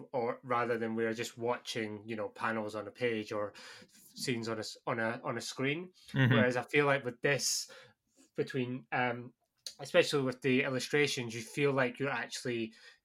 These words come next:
Speaker 1: can picture and imagine that you're in the world and you are
Speaker 2: Mm-hmm.
Speaker 1: part of this story.
Speaker 2: Mm-hmm.
Speaker 1: And I like, and I do agree with you. I think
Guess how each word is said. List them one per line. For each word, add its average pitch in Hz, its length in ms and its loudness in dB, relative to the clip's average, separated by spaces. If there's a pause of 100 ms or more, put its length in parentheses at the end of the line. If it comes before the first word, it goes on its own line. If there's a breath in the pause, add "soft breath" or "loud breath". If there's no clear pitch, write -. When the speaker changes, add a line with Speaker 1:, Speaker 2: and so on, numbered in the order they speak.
Speaker 1:
can 120 160 -8
picture - 440 -4
and 117 100 -2
imagine 127 480 0
that 117 120 -6
you're 117 200 -4
in 123 200 -4
the 113 80 -4
world 113 340 2
and 110 100 -2
you 113 100 0
are 110 60 0
Speaker 2:
Mm-hmm. 127 200 2
Speaker 1:
part 127 200 6
of 117 140 -8
this 113 320 -4
story. 143 640 2 (240 loud breath)
Speaker 2:
Mm-hmm. 131 160 4
Speaker 1:
And 123 380 4 (100)
I 135 120 4
like, 156 520 4
and 147 160 4
I 139 80 4
do 156 180 6
agree 147 300 2
with 143 180 -2
you. 120 80 -2
I 110 60 0
think 139 400 -4